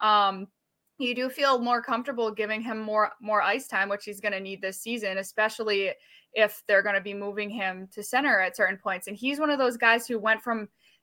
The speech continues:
you felt like he could have been, like, in and out, called up and down, to now you feel like he's pretty safe and secure in his role, in his spot in the roster. So you're,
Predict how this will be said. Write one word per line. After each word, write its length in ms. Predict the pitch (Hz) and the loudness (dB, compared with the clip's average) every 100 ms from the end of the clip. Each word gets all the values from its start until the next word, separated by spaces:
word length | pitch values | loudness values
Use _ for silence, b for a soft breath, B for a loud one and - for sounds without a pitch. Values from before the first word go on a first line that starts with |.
| - | -8
you 120 | 226 | -4
felt 200 | 226 233 | 2 4
like 140 | 240 226 | 4 0
he 140 | 233 | -4
could 180 | 247 240 | -2 0
have 140 | 220 - - | 0 -4 2
been, 180 | 220 220 | 2 4
like, 220 | 214 - | 0 0
in 180 | 226 226 | -4 -2
and 120 | 214 | 4
out, 380 | 208 214 208 - | 6 6 4 0
called 300 | 220 220 214 | 2 4 4
up 180 | 214 220 | 0 -2
and 180 | 214 | -2
down, 340 | 196 185 214 277 | 2 2 2 -2
to 140 | 285 | -4
now 160 | 226 196 | 0 2
you 140 | 202 | 0
feel 200 | 208 226 | 0 0
like 200 | 233 226 | 2 0
he's 160 | 226 190 | -4 -12
pretty 280 | - 262 262 | -2 -2 -2
safe 360 | - 208 226 | -4 0 0
and 80 | 208 | -4
secure 440 | 190 - 202 202 208 | -14 -6 0 2 2
in 120 | 190 | -2
his 240 | 185 180 | -10 -8
role, 480 | 202 220 208 180 180 B B B | -2 0 2 0 -4 B B B
in 140 | 196 208 | -8 -6
his 160 | 185 | -6
spot 340 | - 208 214 190 | -2 6 6 6
in 80 | 196 | 2
the 80 | |
roster. 480 | 185 226 339 - 190 | 2 2 2 -2 -8
So 240 | 190 190 190 _ | -4 -4 -4 _
you're, 300 | 226 214 208 | -2 2 2